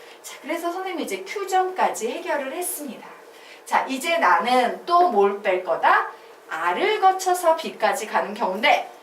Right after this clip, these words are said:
내가 앞에서 이제 P하고 Q를 감당했지? 그럼 이제 무슨 점 할 차례야? R이야, S야? 먼저 도착할 확률이 있는 점은 R이지. 그럼 R부터 적으셔야 되는데 P라는 점도 안 거칠 거고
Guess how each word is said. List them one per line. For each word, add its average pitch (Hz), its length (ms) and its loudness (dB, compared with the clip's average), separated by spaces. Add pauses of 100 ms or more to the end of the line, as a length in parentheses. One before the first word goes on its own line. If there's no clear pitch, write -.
내가 254 460 2
앞에서 - 580 0 (120)
이제 - 320 -2
P하고 392 480 2
Q를 339 280 -2
감당했지? - 840 0 (200)
그럼 359 220 4
이제 269 160 2
무슨 339 360 -4
점 320 160 6
할 233 140 4
차례야? 151 400 -2
R이야, 240 420 4
S야? - 360 -2 (1080)
먼저 262 320 0
도착할 269 480 -2
확률이 240 340 -2
있는 196 220 -8
점은 196 240 0 (1000)
R이지. 247 720 0 (100)
그럼 220 260 -6
R부터 349 600 0
적으셔야 196 580 0
되는데 240 880 0 (280)
P라는 370 560 4
점도 403 680 0
안 208 260 0
거칠 277 440 0
거고 165 380 -2